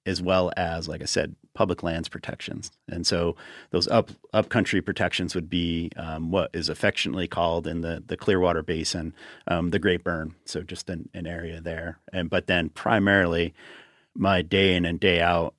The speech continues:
stuff is focused on salmon and steelhead throughout the Snake River Basin. And of course, now there's much more focus with Representative Mike Simpson's,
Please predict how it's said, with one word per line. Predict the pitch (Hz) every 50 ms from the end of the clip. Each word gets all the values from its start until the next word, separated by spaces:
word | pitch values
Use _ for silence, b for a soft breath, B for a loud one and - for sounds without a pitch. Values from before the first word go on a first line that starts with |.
| _ _
stuff | - - - 90 90 - -
is | 90 -
focused | - - 104 95 90 - 87 - - -
on | 85 85 85 82 82 82 104
salmon | - - 98 90 87 87 82
and | 85 -
steelhead | - - 80 85 82 80 -
throughout | - 85 82 82
the | 82 -
Snake | - - 85 85 -
River | 80 80 85 85
Basin. | - 90 76 - - - 67 80
And | 80 85 87
of | 90 -
course, | - - - 131 101 95 92 - -
now | 117 120 113 90 85 90 98 - b b b b b b -
there's | 107 98 92 80
much | 98 92 90 -
more | 101 101 113 120 107
focus | - - 95 87 85 - 92 90 87 - - - - - -
with | 90 87 85 82
Representative | 92 92 85 - 87 80 90 85 85 85 78 82 80 -
Mike | 90 85 85 -
Simpson's, | - - 92 85 - - 90 85 85 80 - -